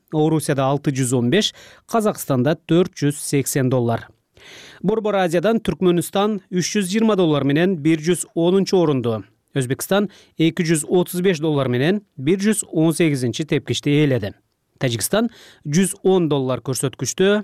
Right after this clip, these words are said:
бир жүз отуз экинчи катарда. Тизмедеги жүз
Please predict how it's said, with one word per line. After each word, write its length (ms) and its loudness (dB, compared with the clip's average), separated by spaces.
бир 320 0
жүз 300 -2
отуз 340 0
экинчи 320 -2
катарда. 380 -2
Тизмедеги 600 2
жүз 300 -2